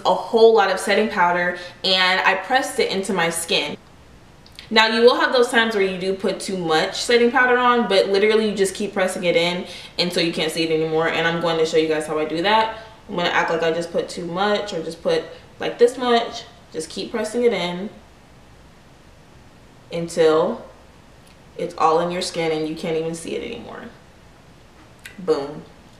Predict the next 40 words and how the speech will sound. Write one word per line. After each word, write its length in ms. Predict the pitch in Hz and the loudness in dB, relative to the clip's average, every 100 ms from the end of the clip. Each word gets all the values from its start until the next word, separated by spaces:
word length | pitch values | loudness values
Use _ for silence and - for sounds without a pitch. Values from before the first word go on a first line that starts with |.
| - | -20
So 200 | - 247 | -2 4
now 180 | 233 240 | 4 4
it's 120 | - | 2
time 160 | 277 262 | 0 2
to 80 | 233 | 2
set 240 | 240 - | 2 2
our 140 | 196 196 | 0 -4
contour, 580 | - 311 381 254 208 - | -2 -2 0 2 2 4
and 120 | 202 | 4
I'm 60 | |
gonna 140 | 226 240 | 4 4
be 80 | 240 | 2
using 240 | 233 226 | 2 2
my 120 | 202 | 2
Morphe 540 | 196 190 202 233 247 202 | 2 2 2 0 -2 0
Bronzer 800 | 180 180 180 202 175 175 175 | 2 2 0 0 4 4 2
in 220 | - 175 175 | 0 -4 -4
the 80 | |
color 380 | 170 - 170 170 | -6 -2 2 2
Showmance. 680 | - - 175 190 202 202 - | 0 -2 -2 0 0 -2 -4
Not 140 | 180 180 | -2 0
even 140 | 196 | 0
gonna 120 | 190 | 2
open 220 | 170 180 | 0 0
this 160 | 180 175 | -4 -2
up 160 | 165 - | -2 -2
because 220 | - 151 | -4 -4
it's 80 | - | -2
all 180 | 156 | -2
cracked 460 | 160 - 156 156 - | -2 -2 -4 -4 -8
and 60 | 139 | -12
it's 80 | 139 | -12
gonna 160 | 151 | -10
fall 200 | 165 175 | -4 -2
off. 360 | 156 156 - - - - - - - - - - | 0 -2 -6 -14 -18 -18 -18 -18 -20 -20 -10 -4
Whatever 380 | 185 196 226 | -2 0 -2
powder 540 | - 196 180 185 190 185 | 0 0 2 2 0 0
you 80 | 185 | -4
wanna 240 | 180 185 | -2 -2
use, 680 | 180 165 156 156 160 - - | -2 0 0 0 -2 -8 -18